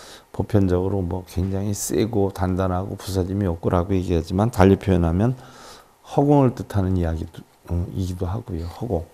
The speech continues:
우리의 본성을 나타내는 것이기도 해요. 그래서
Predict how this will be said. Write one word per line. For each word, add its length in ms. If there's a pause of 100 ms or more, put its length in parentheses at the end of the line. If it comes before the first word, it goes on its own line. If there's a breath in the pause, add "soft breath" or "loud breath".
(220 soft breath)
우리의 220
본성을 480
나타내는 540
것이기도 420
해요. 520
그래서 280